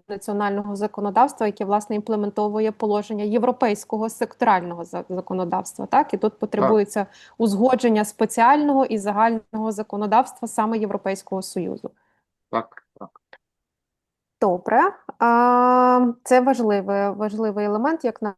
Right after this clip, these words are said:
Speaker 1: мене, що ми апелюємо не стільки і не тільки національним законодавством, а саме через його призму відповідності європейському, в тому числі, яке має бути узгоджено.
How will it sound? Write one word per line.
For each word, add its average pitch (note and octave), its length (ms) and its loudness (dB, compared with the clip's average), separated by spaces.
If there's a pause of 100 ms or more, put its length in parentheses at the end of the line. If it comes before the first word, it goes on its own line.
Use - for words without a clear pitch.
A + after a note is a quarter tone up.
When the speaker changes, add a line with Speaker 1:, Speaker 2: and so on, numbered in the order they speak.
Speaker 1:
мене, G#3 340 -2
що G3+ 220 -8 (100)
ми A3 340 0
апелюємо G#3 580 -2
не G#3 120 -2
стільки G3+ 680 -4 (200)
і A#3 80 -2
не A3 140 2
тільки G#3+ 540 -4 (160)
національним G#3 640 0
законодавством, G#3+ 840 0
а - 20 -2
саме A#3 340 -2
через G#3+ 320 -8
його G#3+ 180 0
призму G#3+ 420 -2
відповідності G3+ 720 -4
європейському, G3+ 680 -2
в - 80 -10
тому G3+ 300 -2
числі, A3+ 420 -4
яке G#3+ 240 -2
має G3+ 240 -2
бути G3 260 -10
узгоджено. F3+ 560 -8